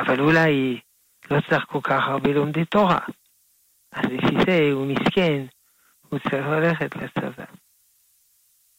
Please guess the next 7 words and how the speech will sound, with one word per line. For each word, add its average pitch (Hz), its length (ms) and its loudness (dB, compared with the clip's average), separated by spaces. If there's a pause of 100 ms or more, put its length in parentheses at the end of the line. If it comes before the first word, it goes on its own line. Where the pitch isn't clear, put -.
(480)
אה, 135 580 0 (360)
זה 143 420 2
נכון. - 240 -6 (1600)
כתוב 156 400 2 (200)
שדוד 131 1080 -2 (1120)
על 139 280 2
ה-, 127 420 0